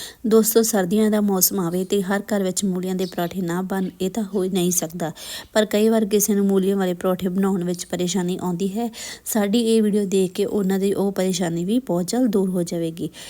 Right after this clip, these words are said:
ਕਿਉਂਕਿ ਅਸੀਂ ਇਸ ਵੀਡੀਓ ਵਿੱਚ ਬਹੁਤ ਹੀ ਸੌਖੇ ਤਰੀਕੇ ਨਾਲ ਮੂਲੀਆਂ ਵਾਲੇ ਪਰੌਠੇ ਬਣਾ ਕੇ ਦਿਖਾਉਣ ਦੀ ਕੋਸ਼ਿਸ਼ ਕੀਤੀ ਹੈ।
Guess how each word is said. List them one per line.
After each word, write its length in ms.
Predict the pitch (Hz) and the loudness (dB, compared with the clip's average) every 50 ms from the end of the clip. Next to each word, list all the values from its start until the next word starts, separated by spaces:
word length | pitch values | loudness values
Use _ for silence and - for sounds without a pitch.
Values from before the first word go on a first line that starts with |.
| - - - - | -18 -20 -8 0
ਕਿਉਂਕਿ 340 | - 220 220 208 240 226 214 | 2 2 4 4 4 4 4
ਅਸੀਂ 260 | 190 - - 208 185 202 | 4 4 2 4 2 2
ਇਸ 140 | 214 - - | 2 2 2
ਵੀਡੀਓ 260 | 196 202 185 196 190 | 0 0 2 2 2
ਵਿੱਚ 160 | 190 196 196 196 | 2 0 -2 -2
ਬਹੁਤ 320 | 175 190 180 185 190 202 | -2 0 0 0 0 0
ਹੀ 100 | 208 214 202 | -2 -2 -2
ਸੌਖੇ 380 | - - 190 180 - - 208 | -2 -2 -4 -4 -2 -2 -2
ਤਰੀਕੇ 340 | 202 - 170 165 - - 185 | 0 0 -2 -2 0 -2 -2
ਨਾਲ 160 | 185 190 196 | 0 0 2
ਮੂਲੀਆਂ 360 | 196 196 196 190 190 202 202 | 2 2 2 2 2 0 0
ਵਾਲੇ 160 | 190 190 185 180 | 0 -2 -2 -4
ਪਰੌਠੇ 360 | 180 - 175 170 170 185 196 | -2 -2 -2 -2 -2 -2 -2
ਬਣਾ 260 | 180 196 196 196 185 175 180 | -2 0 -2 -2 -2 -4 -2
ਕੇ 100 | - 190 | -2 0
ਦਿਖਾਉਣ 340 | 202 294 - 214 190 175 160 | 0 0 -2 -2 -2 -2 0
ਦੀ 120 | 202 240 240 | -2 -2 2
ਕੋਸ਼ਿਸ਼ 380 | - 226 196 - 208 190 - | 2 2 2 2 0 -4 -6
ਕੀਤੀ 360 | - - 180 - - 185 160 | -6 -8 -10 -8 -8 -8 -6
ਹੈ। 140 | 180 170 175 | -6 -6 -8